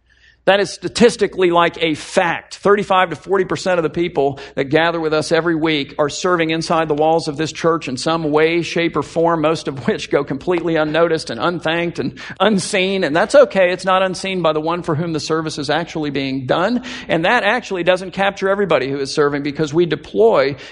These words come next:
you guys and you go out. We say, "Find your thing, do your thing. If that's here, great. If that's somewhere else, great." And I go all over the city and I meet with all kinds of ministry leaders and I run into all kinds of Christians all over the place,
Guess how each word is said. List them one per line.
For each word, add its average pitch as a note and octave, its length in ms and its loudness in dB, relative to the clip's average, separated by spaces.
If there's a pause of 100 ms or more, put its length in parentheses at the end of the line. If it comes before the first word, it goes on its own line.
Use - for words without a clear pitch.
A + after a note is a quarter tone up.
you F3 160 0
guys E3 320 2
and D#3+ 140 -2
you F#3 140 2
go G#3 260 4
out. A#3 320 2
We D#3 60 -6
say, E3+ 180 -2
"Find A3+ 300 0
your A3+ 100 -2
thing, A3+ 220 -2
do A3 80 0
your A3+ 160 0
thing. C#3 220 -2
If C#3 60 -4
that's F#3 240 2
here, A3 220 2
great. G3+ 320 2
If C#3+ 60 0
that's E3+ 180 -4
somewhere G#3 320 4
else, A3 240 4
great." G#3 320 2
And E3 80 2
I G#3+ 80 4
go G3 220 4
all A#3 280 6
over A#3 160 6
the G#3+ 100 0
city F3+ 320 0
and D#3+ 80 0
I E3 40 2
meet F3 160 -2
with E3 100 -2
all G3 200 6
kinds A3 260 -4
of G3+ 80 -2
ministry F#3 320 -2
leaders E3 300 0
and D3+ 80 -2
I D3+ 40 2
run F3+ 200 2
into E3 120 0
all G3+ 220 4
kinds A3 300 -4
of F3+ 100 -8
Christians F3 380 -2
all G#3 180 2
over G#3 160 0
the E3+ 80 -2
place, D3+ 300 0